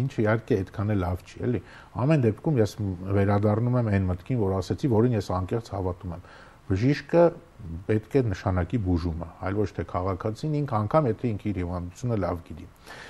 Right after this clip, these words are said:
Ինչ վերաբերում է, այնտեղ կարևոր հարց հնչեց, եթե մարդը չի կարող, օրինակ, գնալ ստեղ, այո, որոշակի ան-,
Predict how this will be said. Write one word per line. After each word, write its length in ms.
Ինչ 160
վերաբերում 340
է, 40
այնտեղ 260
կարևոր 400
հարց 300
հնչեց, 400
եթե 300
մարդը 400
չի 200
կարող, 400
օրինակ, 400
գնալ 260
ստեղ, 300
այո, 200
որոշակի 540
ան-, 220